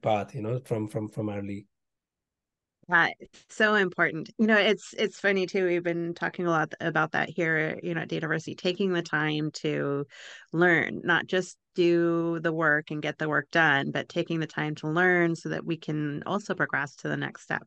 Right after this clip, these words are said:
Speaker 2: right? Like,
Speaker 1: Exactly.
Speaker 2: if we, if we're not growing ourselves, then, then w-, we can't grow the company, right?
Speaker 1: Exactly, exactly, exactly.
Speaker 2: Mm, yeah. Oh, I love it. Mayank, and, and, uh, I would be remiss if I didn't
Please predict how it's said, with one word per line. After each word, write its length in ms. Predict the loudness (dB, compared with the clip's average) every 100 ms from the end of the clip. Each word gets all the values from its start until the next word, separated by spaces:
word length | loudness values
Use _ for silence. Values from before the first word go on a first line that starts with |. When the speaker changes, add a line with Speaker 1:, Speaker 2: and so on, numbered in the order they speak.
| -10
Speaker 2:
right? 300 | -10 -10 _ -20 -20 -20 -12 -6
Like, 120 | -6
Speaker 1:
Exactly. 240 | -6 -6
Speaker 2:
if 140 | -8 -4
we, 160 | -4 -4
if 100 | 2
we're 100 | 6
not 180 | 6 8
growing 360 | 6 8 6
ourselves, 540 | 4 2 2 2 0 -4
then, 360 | -6 -4 -6 -8 _ -6
then 340 | -4 -4 -6 -10 -18 -18
w-, 140 | -14
we 240 | -12 -8 -8
can't 260 | -6 -8
grow 200 | -4 -4
the 80 | -4
company, 480 | -6 -8 -6 -10 -6
right? 320 | -4 -4 -6 _ _ _ _ -10
Speaker 1:
Exactly, 500 | -8 -6 -8 -10 -16
exactly, 540 | -12 -8 -10 -10 -18 -14
exactly. 540 | -12 -12 -18 -14 -12
Speaker 2:
Mm, 80 | -12 _ _ _ -4
yeah. 240 | -2 -2 -4 _ -20 -20 -2
Oh, 400 | 8 10 12 10 6 2
I 120 | 4
love 200 | 6 6
it. 180 | 4 2 _ -20 -20 -20 0
Mayank, 300 | 6 6 6 2
and, 220 | 2 2
and, 220 | 0 2
uh, 100 | 2
I 140 | 4 4
would 140 | 4
be 160 | 2 2
remiss 360 | 2 0 -2
if 120 | -2
I 200 | 0 0
didn't 600 | 0 0 0 -2 -6 -10